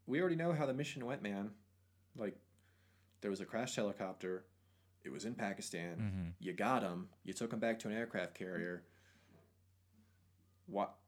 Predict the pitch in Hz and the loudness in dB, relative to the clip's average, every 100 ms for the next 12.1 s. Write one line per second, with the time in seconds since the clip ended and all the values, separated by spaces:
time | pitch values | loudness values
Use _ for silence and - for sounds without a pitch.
0 | _ _ _ _ 98 98 101 107 98 98 | _ _ _ _ -2 4 6 4 0 0
1 | 92 87 87 87 - 92 90 85 85 87 | 0 2 0 -2 -4 -4 -4 -4 -6 -6
2 | 87 87 85 - 85 - 62 67 62 - | -6 -6 -6 -6 -6 -4 -4 -2 -4 -6
3 | - 87 87 82 80 - - 214 214 - | -10 -6 -4 -2 -4 -10 4 6 6 -4
4 | - _ _ - 110 101 90 - - - | -20 _ _ -8 -4 0 0 -2 -8 -20
5 | - 95 101 101 104 90 87 87 64 - | -10 -4 -2 0 -2 0 2 0 -4 -8
6 | - _ _ _ _ _ - - 90 - | -14 _ _ _ _ _ -12 -8 -8 -8
7 | - - _ - _ _ - - - - | -20 -20 _ -20 _ _ -20 -20 -20 -16
8 | 92 98 110 107 101 95 - - - - | -2 2 4 4 2 0 -6 -18 -20 -20
9 | - _ - - 113 - - 107 113 - | -20 _ -18 -8 -4 -4 -2 -2 -2 -4
10 | - 110 104 101 - - - 95 - - | 0 4 4 2 -2 -10 -6 -4 -4 -2
11 | 110 107 - 95 90 82 - 101 98 98 | -2 -2 -2 -6 -4 -4 -2 0 0 0
12 | 95 | -2